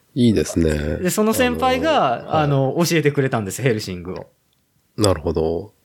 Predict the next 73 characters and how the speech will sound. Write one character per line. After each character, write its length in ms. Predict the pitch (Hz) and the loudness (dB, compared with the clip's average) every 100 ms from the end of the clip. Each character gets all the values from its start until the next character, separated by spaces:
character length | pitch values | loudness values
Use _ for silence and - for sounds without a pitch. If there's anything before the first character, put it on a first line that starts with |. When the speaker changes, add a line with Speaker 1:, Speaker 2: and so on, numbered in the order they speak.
| - | -8
Speaker 1:
な 120 | 107 | -2
か 120 | 175 | 0
な 120 | 160 135 | 0 2
か、 340 | 120 117 117 | 2 2 0
Speaker 2:
う 20 | |
ん。 40 | 117 - - _ | -2 -12 -20 _
Speaker 1:
初 240 | - - 127 151 | -8 0 0 2
見 100 | 165 | 0
で 80 | 156 | 2
は 80 | 120 | 2
な 140 | 107 | 2
か 80 | 113 | 2
な 100 | 113 | 2
か、 60 | 113 101 95 - - | 2 0 -4 -6 0
ね、 240 | 107 87 | 0 0
ち 120 | - | -4
ょ 20 | |
っ 20 | - | -4
と、 400 | 95 90 90 - _ _ | -2 0 -4 -8 _ _
お 140 | 120 98 | 0 0
近 200 | - 131 | 2 0
づ 160 | - | 0
き 340 | 120 120 117 117 | -2 0 0 2
に 340 | 117 113 113 | 0 0 0
な 160 | 104 104 | 0 0
り 140 | 123 | 0
に 120 | 135 | -2
く 160 | 120 156 | -2 -4
い 240 | 127 82 - _ _ _ _ _ _ | -4 -4 -10 _ _ _ _ _ _
感 300 | - 95 85 | -4 -2 -4
じ 80 | 82 | -10
で 80 | 85 | -8
す 140 | 95 | 0
ね。 180 | 127 139 - | 0 -2 -8
あ 180 | - 80 | -6 -4
の、 320 | 87 82 80 | -2 -2 -2
さ-、 240 | 82 - 131 127 - - | -2 0 0 0 -4 -4
非 100 | 123 | 0
常 200 | 151 147 | 2 2
に 340 | 139 139 135 | 2 4 2
作 220 | - - - | 0 -4 -2
家 100 | 139 | 0
性、 440 | 139 123 117 117 - - | 2 2 2 0 -4 -6
性 260 | - 131 | 0 0
癖 220 | 127 123 | 0 -2
が 80 | 120 | -2
強 280 | - 120 104 | 0 2 2
い 60 | 90 | 2
キ 80 | |
ャ 40 | 95 | 0
ラ 80 | 90 | 0
ク 60 | |
タ 120 | 95 | 0
ー 140 | 95 90 | 2 2
性 60 | |
を 60 | 92 | 2
持 120 | 92 | 0
っ 20 | |
て 80 | - | -2
い 80 | - | 0
る 0 | |
方 60 | 165 | 2
で。 0 | |
Speaker 2:
あ、 40 | |
そ 60 | 151 | 2
う 20 | |
な 120 | 117 | 2
ん 120 | 113 | 0
で 160 | 107 104 | -2 -4
す 160 | - | -8
よ。 140 | 98 95 | -8 -8
い 20 | 92 90 - | -8 -10 -4
や、 120 | 123 | -4